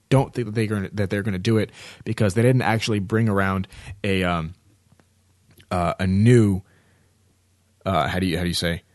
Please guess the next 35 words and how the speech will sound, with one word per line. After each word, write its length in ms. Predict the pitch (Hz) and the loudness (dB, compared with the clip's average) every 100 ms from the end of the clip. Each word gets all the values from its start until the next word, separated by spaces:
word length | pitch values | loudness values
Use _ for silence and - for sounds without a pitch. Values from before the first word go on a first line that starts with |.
| _ _ _ _ _ _ - | _ _ _ _ _ _ -2
an, 160 | 110 110 | -2 0
an, 340 | 110 117 135 | 2 2 0
an, 220 | - 104 101 | 0 -2 0
a 60 | 113 | 4
newer 300 | 120 143 120 | 6 6 4
type 520 | 104 - 123 95 - - _ _ _ _ _ | 0 -2 0 0 -6 -20 _ _ _ _ _
to 400 | - 165 151 120 - | -2 4 4 4 0
a 60 | |
starter 360 | - - 117 107 | -4 0 0 0
Pokemon 600 | 107 107 98 90 85 85 _ _ _ _ _ - | 0 0 0 -4 -4 -8 _ _ _ _ _ -4
until, 520 | 107 104 - 135 120 | -2 -2 -2 -2 -2
like, 400 | 98 95 92 - _ _ - | 0 -2 -4 -10 _ _ -12
the 220 | 95 87 | -6 -6
fourth 580 | - - 113 107 104 104 | -6 -8 -2 -2 -4 -8
generation, 840 | 101 95 90 87 85 - 80 76 _ _ _ _ - | -6 -4 -2 -4 -4 -8 -12 -14 _ _ _ _ -20
with, 400 | - 95 87 - - | -8 -6 -6 -8 -10
uh, 300 | 92 87 85 | -8 -6 -8
Piplup's 520 | - - - 98 - | -8 -8 -4 -6 -6
final 320 | - 101 95 | -6 -4 -4
evolution. 440 | 92 87 87 82 80 | -4 -6 -8 -8 -8
I 80 | 82 | -8
can't 200 | 104 90 | -8 -8
think 140 | 87 | -8
of 60 | 85 | -6
the 80 | |
name 260 | 85 87 82 | -6 -6 -8
off 100 | 85 | -10
the 60 | - | -8
top 140 | 85 | -8
of 40 | |
my 100 | 85 | -8
head 160 | 85 92 | -10 -8
right 180 | 90 76 | -8 -8
now. 220 | 87 78 _ - - - | -8 -10 _ -20 -20 -10
But, 300 | 98 92 85 | -6 -6 -6